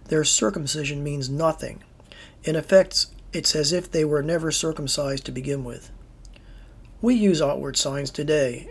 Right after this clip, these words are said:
in order to express our commitment to each other. When we get married, we exchange rings as a symbol or a token of our love and devotion to each other.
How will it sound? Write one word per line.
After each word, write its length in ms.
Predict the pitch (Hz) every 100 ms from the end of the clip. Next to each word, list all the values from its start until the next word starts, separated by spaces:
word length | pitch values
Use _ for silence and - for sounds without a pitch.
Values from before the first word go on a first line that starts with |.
| -
in 60 | 156
order 200 | 156 147
to 120 | 143
express 440 | - - 156 151
our 160 | 151 135
commitment 480 | - 165 - 143 -
to 100 | 156
each 240 | 147 -
other. 340 | 156 139 123 - - - - - - -
When 140 | 170
we 100 | 170
get 180 | 170 175
married, 440 | 185 202 143 123 -
we 140 | 160
exchange 440 | 139 - 165 165 160
rings 420 | 170 175 143 135
as 140 | 160
a 80 | 139
symbol 500 | - 190 185 170 165 - - -
or 180 | 160 147
a 40 | 139
token 440 | - 175 175 170
of 160 | 143 139
our 160 | 139
love 340 | 139 160 165 156
and 220 | 143 139
devotion 480 | 135 147 165 - 127
to 80 |
each 240 | 135 127 -
other. 340 | 127 123 123